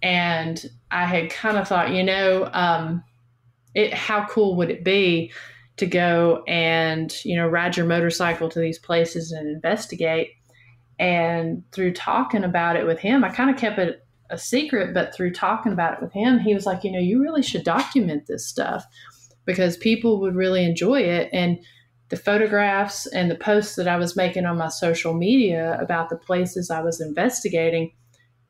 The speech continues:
everyone kinda took a strong interest to it. So, um, so I thought, you know, why not? And then just really kinda started sitting down, talking about it, think-, really thinking it over of what I wanted to do.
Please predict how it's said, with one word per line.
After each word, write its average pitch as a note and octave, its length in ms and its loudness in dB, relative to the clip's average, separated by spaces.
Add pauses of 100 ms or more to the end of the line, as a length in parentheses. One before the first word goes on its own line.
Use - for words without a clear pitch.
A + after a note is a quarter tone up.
everyone G3 520 0 (140)
kinda G#3+ 240 -2
took A3 180 -2
a F3+ 40 0
strong F3+ 380 0
interest E3+ 460 0
to C#3+ 180 -4
it. - 240 -6 (460)
So, F3 840 2
um, E3+ 580 0 (520)
so F#3+ 200 -2
I F#3 60 0
thought, F#3+ 180 0
you G3 60 0
know, G#3+ 160 2
why G#3 180 2
not? G#3 500 2
And F3+ 220 0
then A3 100 2
just C4+ 220 0
really A3+ 240 2
kinda G#3+ 320 0
started G3+ 420 0
sitting G#3 380 -2
down, G#3 360 2
talking F#3+ 360 -2
about G3 240 0
it, - 140 -4
think-, G3+ 340 -2
really A#3 280 4
thinking A#3 360 0
it F3 100 0
over G3+ 340 2
of E3+ 120 -2
what F#3 140 2
I F3 80 0
wanted F3 360 0
to - 80 -16
do. F3+ 520 2